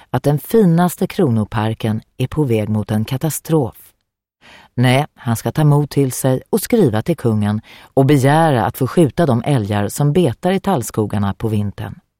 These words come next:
Två år senare ledde jägmästaren den första kungajakten vid Ekelund. Nu skulle de unga bergsskogarna räddas. Kungen, det var konung Oscar den andre.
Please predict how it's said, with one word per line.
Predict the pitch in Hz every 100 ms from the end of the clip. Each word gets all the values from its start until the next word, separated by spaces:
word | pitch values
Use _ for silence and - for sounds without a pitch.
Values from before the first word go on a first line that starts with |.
| _ _ _ -
Två | - 277 277 -
år | 143 139
senare | - 180 139 135 170 143
ledde | 131 123
jägmästaren | 120 156 117 120 120 - 117 120 120
den | 151 160
första | - 247 - 202
kungajakten | 185 - 247 160 165 226 - - 143 117 107
vid | 127 -
Ekelund. | 135 - 170 170 208 117 101 - _ _ _ _ -
Nu | 156 139
skulle | - 135 127
de | 120 -
unga | 196 180 143 135
bergsskogarna | 170 143 120 - 147 135 131
räddas. | 131 165 127 113 135 - - - _ _ _ _ - - -
Kungen, | 180 185 165 131 117
det | 131 139
var | 139
konung | - 160 160 -
Oscar | 170 - - 143
den | 147
andre. | 139 113 98 101